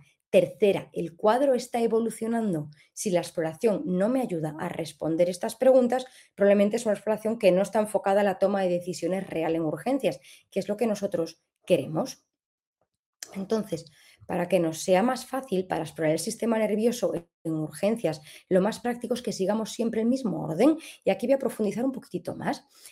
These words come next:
Tenemos que trabajar con un método fijo. ¿Por qué? Porque esto ayuda a que nos salvemos, nos saltemos pasos y nos va a favorecer que podamos ser mucho más rápidos y lo que digo,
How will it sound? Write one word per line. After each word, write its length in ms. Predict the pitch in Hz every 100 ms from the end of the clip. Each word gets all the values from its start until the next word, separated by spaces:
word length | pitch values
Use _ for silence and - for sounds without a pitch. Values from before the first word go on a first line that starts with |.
| _
Tenemos 320 | 226 262 277
que 60 | 285
trabajar 420 | 247 233 277 -
con 160 | 220
un 80 | 208
método 320 | 226 240 226
fijo. 420 | - 262 262 - -
¿Por 160 | 151
qué? 220 | - 165 -
Porque 220 | - 170
esto 180 | - 214
ayuda 340 | 226 277 320 - - -
a 140 | 185 180
que 140 | 180
nos 220 | 165 156
salvemos, 460 | - 147 151 160 175
nos 140 | 165
saltemos 460 | 156 147 160 196 254
pasos 380 | - 285 285 277 - - _
y 100 | 202
nos 300 | 165 151 151
va 180 | 175 -
a 80 | 208
favorecer 560 | 240 240 240 233 226
que 100 | 240
podamos 380 | 240 190 185 190
ser 180 | 208 190
mucho 320 | 170 156 165
más 140 | 175 165
rápidos 440 | 190 185 190 208
y 20 |
lo 140 | 190 175
que 100 | 165
digo, 320 | 247 262